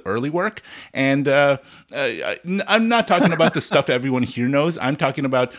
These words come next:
earlier stuff that isn't available to most people because I'm a film student and blah, blah, blah, blah. And they just want to, they want everyone to know what they know or that they're smart. And that happened here. I, I was talking to, uh, Joshua before we recorded that.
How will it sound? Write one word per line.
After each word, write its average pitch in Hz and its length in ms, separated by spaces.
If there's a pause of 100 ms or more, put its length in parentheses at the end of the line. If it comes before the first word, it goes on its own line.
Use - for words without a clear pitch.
(160)
earlier 143 380
stuff - 300
that 113 120
isn't 120 160
available 113 480
to 143 100
most 131 240
people 143 240
because 110 360
I'm 110 200
a 113 60
film 104 300
student 117 360
and 95 160
blah, 98 140
blah, 92 140
blah, 87 220
blah. 78 240 (380)
And 104 200
they 123 160
just 123 320
want 101 380
to, 90 500
they 104 100
want 95 240
everyone 139 380
to 127 80
know 107 180
what 95 200
they 82 120
know 69 320 (840)
or 104 140
that 95 160
they're 92 160
smart. 78 500 (600)
And 104 300 (100)
that 110 320 (180)
happened 117 400
here. 117 440
I, 95 240
I 90 80
was 98 140
talking 98 360
to, 92 420
uh, 90 220
Joshua 95 480
before 85 240
we 82 100
recorded 85 540
that. 80 260